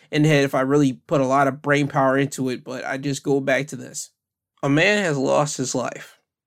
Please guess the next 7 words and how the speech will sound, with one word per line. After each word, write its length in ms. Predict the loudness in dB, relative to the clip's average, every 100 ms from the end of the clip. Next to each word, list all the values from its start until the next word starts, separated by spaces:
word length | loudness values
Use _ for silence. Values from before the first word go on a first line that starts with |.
| _ _ _ _ _ _ -6
right? 320 | -4 -4 -8 _ _ _ _ _ _ _ _ _ _ _ -6
And 180 | -2 -2
he 140 | -2
died 400 | 0 2 2 0
because 480 | -2 2 4 4 2
of 280 | -2 -4 -8 _ _ _ _
brute 440 | -8 -4 -4 -4